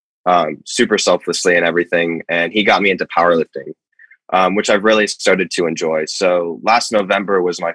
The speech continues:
first competition. I put around, around ten pounds since that competition. Um, did, like, a fifteen-week cycle up to it,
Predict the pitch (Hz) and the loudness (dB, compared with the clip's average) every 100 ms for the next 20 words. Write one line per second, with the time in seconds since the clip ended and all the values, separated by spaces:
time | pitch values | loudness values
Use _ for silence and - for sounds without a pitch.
0 | - 90 87 - 90 80 - 95 - 87 | 0 0 0 -2 -6 -6 -2 -2 0 -2
1 | 87 _ _ _ - 95 - 107 101 95 | -2 _ _ _ -6 -4 0 2 2 2
2 | 90 85 85 _ - - 104 95 98 92 | 0 -2 -6 _ -10 -2 -2 -2 -2 0
3 | 92 90 - 107 - 131 - 135 139 143 | 0 -2 -4 -2 0 -2 0 -2 -2 -2
4 | 135 - 139 139 _ _ _ _ _ 90 | 0 2 0 -2 _ _ _ _ _ 0
5 | 90 85 82 82 87 87 87 - 80 76 | 2 2 -2 -6 -2 0 0 2 0 -2
6 | _ - 113 - 101 92 92 - 117 110 | _ -2 -2 -2 -4 -2 -2 0 0 2
7 | 98 92 98 - 98 92 92 92 | 0 2 0 -2 -2 2 2 0